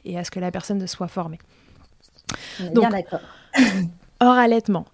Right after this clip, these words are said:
Speaker 1: qu'est-ce qui peut vous faire penser que votre bébé, il a besoin d'aller voir un thérapeute manuel et qui présente des blocages ?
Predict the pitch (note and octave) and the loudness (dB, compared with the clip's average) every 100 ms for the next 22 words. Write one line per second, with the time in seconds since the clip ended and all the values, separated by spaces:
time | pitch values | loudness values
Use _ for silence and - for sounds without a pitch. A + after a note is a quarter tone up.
0 | - C4+ C4 C4+ A#3 A3+ A3 G#3 G3+ - | -4 0 0 -2 2 2 2 -2 -2 -2
1 | G#3+ B3 B3+ A3+ G3 F3+ G3 G3 A#3+ G3 | -2 2 0 2 -2 0 0 2 2 0
2 | F#3 F#3 F#3+ G#3+ A3+ G#3+ F#3 F3+ F3+ A3 | -2 -2 -2 0 -2 -2 -2 -2 0 0
3 | F#3+ F3+ G#3+ G3+ A3 G#3 F#3+ F#3+ A#3 G#3 | 0 -2 0 0 -2 -4 -4 -2 -2 -4
4 | - - G3+ G#3+ G3+ F#3 F#3 F#3 - F3 | -8 -6 -2 0 0 -2 -4 -6 -8 -12